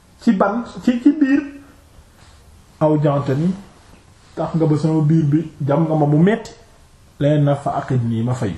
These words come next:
damaa bëgg a fayu. Léegi,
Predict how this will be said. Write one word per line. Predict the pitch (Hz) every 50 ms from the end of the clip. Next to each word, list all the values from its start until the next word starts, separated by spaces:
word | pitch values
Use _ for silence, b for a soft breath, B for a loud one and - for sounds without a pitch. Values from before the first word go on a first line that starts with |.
| - - - - _ _ - -
damaa | 131 131 147 165
bëgg | 165 160 147 147
a | 135
fayu. | - 95 82 82 - - - - - _ - - - _ _ _ - - - - _ - - - - - - - - - _ _ _ - _ - - _ - - - - _ - _ - - - - - - - - - - _ - _ - - - -
Léegi, | - 117 131 139 143 143 147 165 - -